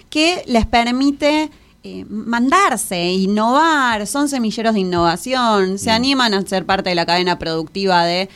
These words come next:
Speaker 1: algunas más chiquitas, pero también de las multis, que son súper desafiantes también. Eh, tienen un gran porcentaje, que siempre me olvido el número, creo que es veinte y pico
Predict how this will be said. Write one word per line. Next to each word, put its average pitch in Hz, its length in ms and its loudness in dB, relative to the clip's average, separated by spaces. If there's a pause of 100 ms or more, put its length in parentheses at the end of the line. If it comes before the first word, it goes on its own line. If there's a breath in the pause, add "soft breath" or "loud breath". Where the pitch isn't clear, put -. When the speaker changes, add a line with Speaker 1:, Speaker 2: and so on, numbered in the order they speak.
(280 loud breath)
Speaker 1:
algunas 196 400 2
más 185 200 0
chiquitas, 208 460 0
pero 165 260 -6
también 180 360 0
de 180 80 2
las 170 160 2
multis, 269 380 0
que 151 220 -10 (160)
son 190 300 0
súper 165 320 -2
desafiantes 156 560 -4
también. 233 600 0 (500 loud breath)
Eh, 175 220 -6 (140)
tienen 240 340 2
un 202 80 0
gran 190 240 0
porcentaje, 190 720 0
que 160 280 -8
siempre 170 280 -4
me 170 80 2
olvido 220 160 2
el 240 40 2
número, 254 220 0
creo 170 100 -4
que 175 100 -2
es 175 40 0
veinte 214 360 0
y 185 40 -4
pico 208 380 0